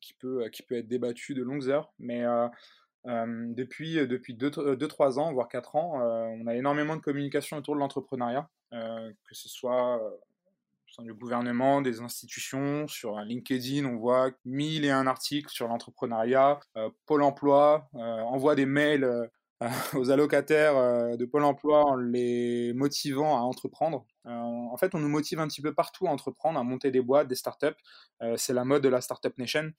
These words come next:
mais tout le monde ne peut pas entreprendre, dans le sens où, euh, il y a quand même un facteur, euh, financier, euh, qui est relativement important. Euh, entreprendre aujourd'hui, c'est, euh, c'est, euh, c'est, c'est, c'est prendre des risques financiers,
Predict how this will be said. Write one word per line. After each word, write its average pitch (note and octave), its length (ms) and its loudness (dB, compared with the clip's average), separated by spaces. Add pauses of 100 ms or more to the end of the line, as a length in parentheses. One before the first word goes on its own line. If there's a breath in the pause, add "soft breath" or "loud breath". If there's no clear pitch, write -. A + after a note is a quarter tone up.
(160 soft breath)
mais C3 200 0
tout - 140 -12
le E3 60 0
monde E3+ 80 -2
ne C#3 60 2
peut C3 140 -4
pas D#3+ 140 2
entreprendre, D3 500 -4 (180)
dans B2+ 60 -10
le A#2 60 -8
sens D3 400 -2
où, D#3 160 4
euh, C3 160 6 (180)
il C3 40 -2
y - 20 4
a B2 40 2
quand C#3+ 140 2
même E3 160 2
un C#3+ 60 2
facteur, D3+ 500 4
euh, B2+ 140 6
financier, - 560 -4 (200)
euh, A#2 140 -4
qui - 140 -8
est - 20 0
relativement C#3 480 0
important. C#3+ 400 -6 (380)
Euh, A#2 580 -2
entreprendre D3+ 480 0
aujourd'hui, C#3+ 460 2
c'est, C3+ 280 4
euh, B2 220 6 (720 loud breath)
c'est, B2+ 360 2
euh, B2 340 8
c'est, A2 220 -2
c'est, - 180 -4
c'est - 140 0
prendre D3+ 320 4
des C3+ 100 6
risques D3 380 2
financiers, C3 580 -4